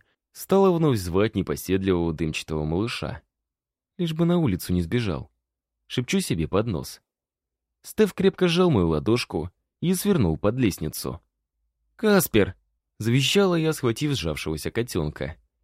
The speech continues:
Прижала к груди, стала гладить и целовать. Я даже не знала, что тут есть ниша. Поворачиваюсь к сводному брату.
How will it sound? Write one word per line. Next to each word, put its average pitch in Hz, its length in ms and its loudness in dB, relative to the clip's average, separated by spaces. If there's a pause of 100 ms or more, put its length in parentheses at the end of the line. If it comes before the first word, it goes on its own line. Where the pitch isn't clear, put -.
(300)
Прижала 175 360 4
к 175 60 -4
груди, 107 500 0 (200)
стала 175 340 0
гладить 85 560 -4
и 98 100 -6
целовать. 110 640 -2 (880)
Я 190 120 0
даже 185 200 4
не 202 120 4
знала, 185 300 2
что 101 180 -6
тут 98 160 -4
есть 117 200 -4
ниша. 113 400 -4 (640)
Поворачиваюсь 180 540 2
к - 80 -16
сводному 85 400 -2
брату. 82 460 -4